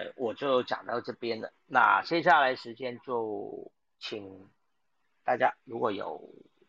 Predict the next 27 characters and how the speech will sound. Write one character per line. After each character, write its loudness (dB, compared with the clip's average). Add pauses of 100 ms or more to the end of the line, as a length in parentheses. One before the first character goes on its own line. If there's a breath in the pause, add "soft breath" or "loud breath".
(680 loud breath)
想 8
要 8
跟 8
我 6
们 0
分 4
享 2
什 -10
么 -4
话 12
题， -10
或 8
者 0
是 -4
你 2
也 4
想 -2
要 8
聊 2
一 -6
下 0 (840)
网 -2
球 2
啊、 8
足 -8
球 -4
啊， 0